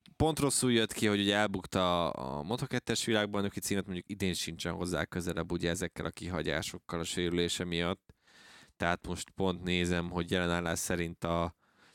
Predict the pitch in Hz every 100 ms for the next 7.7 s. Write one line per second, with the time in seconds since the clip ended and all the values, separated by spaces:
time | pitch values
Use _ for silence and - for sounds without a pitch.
0 | - 110 98 87 - 101 92 85 92 87
1 | - 98 85 87 85 82 82 82 - 101
2 | 101 90 85 - 92 90 - 87 85 80
3 | - 90 92 104 92 95 95 85 87 87
4 | 85 82 98 85 76 - 73 - - 120
5 | - - 60 57 62 50 - - 52 62
6 | 55 69 67 - - 78 85 82 85 80
7 | 90 92 90 85 - 85